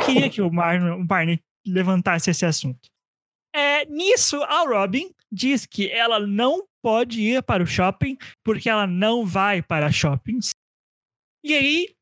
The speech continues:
o episódio segue numa especulação de por que que a Robin não pode ir para shoppings. Nisso surgem duas hipóteses.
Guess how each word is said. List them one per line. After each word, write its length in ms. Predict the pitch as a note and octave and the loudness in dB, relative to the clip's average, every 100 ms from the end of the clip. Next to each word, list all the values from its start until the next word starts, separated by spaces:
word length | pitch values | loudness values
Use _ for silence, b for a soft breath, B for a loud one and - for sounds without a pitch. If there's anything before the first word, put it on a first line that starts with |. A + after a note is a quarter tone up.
| - | -4
o 100 | E4+ | -2
episódio 480 | F4+ C4+ G3+ G#3+ F#3+ | 0 2 2 2 0
segue 320 | - A#3 C#4 | 0 0 2
numa 360 | A#3 A3+ B3+ - G4+ | 0 0 0 -2 0
especulação 1040 | G#4 - E4+ - D4+ C4+ G#3+ B3+ C#4 C4+ | 0 0 -2 0 0 0 0 0 0 0
de 320 | F#3 G3 E3 B B - - | 0 0 -2 B B -20 -4
por 200 | A4+ A4 | 0 2
que 180 | - C5 | 0 0
que 100 | C#4 | 0
a 80 | F#3+ | 2
Robin 640 | F#3 F#3 E3 D#3+ D3+ D3 _ _ | 2 2 0 -2 -2 -4 _ _
não 260 | F#3+ A3 A3 | 0 0 0
pode 460 | G#3+ G#3 A3 F3 F3+ | -2 0 0 0 0
ir 100 | E3 | 0
para 260 | E3 D3 | 0 0
shoppings. 440 | - D3 C3+ - - _ _ _ _ - | 0 -2 -4 -10 -18 _ _ _ _ -4
Nisso 480 | C4+ F#4 E4+ - C4+ | 0 2 0 0 -2
surgem 560 | - D4 C4 C#4 B3+ | 0 0 0 -2 -2
duas 320 | G3 D4 E4 | -2 0 0
hipóteses. 680 | C4 - E3 C#3+ C#3+ - - | -2 -2 -2 -2 -4 -6 -8